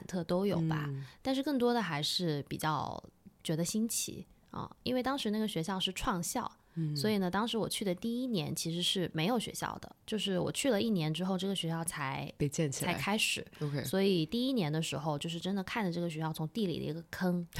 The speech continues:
Speaker 2: <laughs>
Speaker 1: 变成一栋楼，
Speaker 2: 嗯。
Speaker 1: 就是我觉得很少能看到一个学校从零到一的过程，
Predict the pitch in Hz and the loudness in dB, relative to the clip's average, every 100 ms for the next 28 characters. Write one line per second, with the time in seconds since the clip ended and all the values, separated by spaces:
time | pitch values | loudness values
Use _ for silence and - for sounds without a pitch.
0 | 175 175 208 196 214 - - 254 202 180 | 6 8 6 6 4 2 6 8 8 8
1 | 170 185 180 - 113 78 107 - - 165 | 6 6 6 4 2 2 0 -2 -6 0
2 | 151 220 214 175 185 233 208 196 262 220 | 4 6 6 6 4 4 4 2 2 2
3 | 156 151 170 190 175 170 180 165 165 180 | 2 0 0 2 2 2 2 0 0 2
4 | 180 156 165 185 175 208 190 160 - - | 2 2 2 2 2 2 2 0 -4 -4